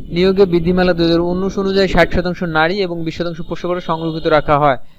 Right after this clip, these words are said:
বাকি বিশ শতাংশ পদে পুরুষদের নিয়োগ দেওয়া হয়। প্রাথমিক শিক্ষক নিয়োগ কোটার বিষয়ে বৃহস্পতিবার পঁচিশে জুলাই প্রাথমিক ও গণশিক্ষা মন্ত্রণালয়ের সচিব ফরিদ আহমেদ গণমাধ্যমকে বলেন, প্রাথমিক শিক্ষক নিয়োগের জন্য আলাদা একটি বিধিমালা আছে,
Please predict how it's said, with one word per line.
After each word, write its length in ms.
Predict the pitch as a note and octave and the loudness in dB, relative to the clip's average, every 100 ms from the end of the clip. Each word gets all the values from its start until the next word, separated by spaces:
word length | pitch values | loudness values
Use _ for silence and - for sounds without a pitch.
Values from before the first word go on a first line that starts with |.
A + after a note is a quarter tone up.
| - - | -20 -4
বাকি 240 | - D3+ E3 | 0 2 2
বিশ 180 | E3 - | -2 -2
শতাংশ 300 | E3 F3 F3 - | -2 -4 -6 -2
পদে 200 | F3+ A3 | 0 -2
পুরুষদের 460 | - F3 E3+ E3 | -4 -2 -2 -2
নিয়োগ 240 | D#3+ D#3+ D#3 D3 | -2 -2 -4 0
দেওয়া 220 | D3 C3 | 2 2
হয়। 200 | A#2+ A#2+ - - - - - - - - - - - - - - - _ - - - - - - - - - - - - - - - | 0 -4 -6 -10 -10 -14 -18 -14 -14 -14 -18 -18 -20 -20 -20 -20 -20 _ -20 -18 -18 -16 -14 -14 -14 -16 -14 -14 -12 -14 -16 -6 2
প্রাথমিক 460 | F3 - G#3+ A3+ | 2 4 0 0
শিক্ষক 340 | - G3 - G3 | -2 -4 -4 -2
নিয়োগ 260 | G3 F#3+ | -2 0
কোটার 280 | F#3 F3 F3+ E3+ - - | 0 4 4 2 -8 -6
বিষয়ে 280 | D#3+ F#3 | 0 2
বৃহস্পতিবার 480 | E3+ E3 F3 F#3 F#3+ | 2 2 -2 -2 -2
পঁচিশে 360 | F3+ E3+ F3 E3 | -2 -6 -4 -2
জুলাই 200 | E3+ E3 | 2 2
প্রাথমিক 380 | E3+ D#3 F3+ F3+ | 2 0 -2 -2
ও 40 | |
গণশিক্ষা 380 | E3 E3 E3 E3 | -2 -4 -2 -4
মন্ত্রণালয়ের 340 | D#3+ D#3+ - | -4 -6 -6
সচিব 140 | D#3+ E3 - - | -6 -8 -12 -2
ফরিদ 260 | F#3 F#3+ | 0 2
আহমেদ 340 | F3+ F#3 F#3 F#3 - | 2 0 -2 -4 -2
গণমাধ্যমকে 580 | D3+ D3+ D3+ F3 E3+ | -2 -2 -2 -2 -4
বলেন, 480 | E3+ D#3+ C#3+ D3+ D#3 - - - - - | -4 0 2 2 2 -4 -12 -16 -12 2
প্রাথমিক 420 | E3 F3 F3+ F3 | 4 4 0 -2
শিক্ষক 280 | F#3 E3+ D#3+ | -2 -2 -2
নিয়োগের 220 | E3 D#3 | -4 -4
জন্য 120 | D#3 | 0
আলাদা 260 | C#3+ D#3 D#3 | 2 2 2
একটি 160 | - | 0
বিধিমালা 480 | C#3+ C#3 D#3+ D3+ C3+ | -4 -2 0 2 0
আছে, 260 | B2+ - | -2 -6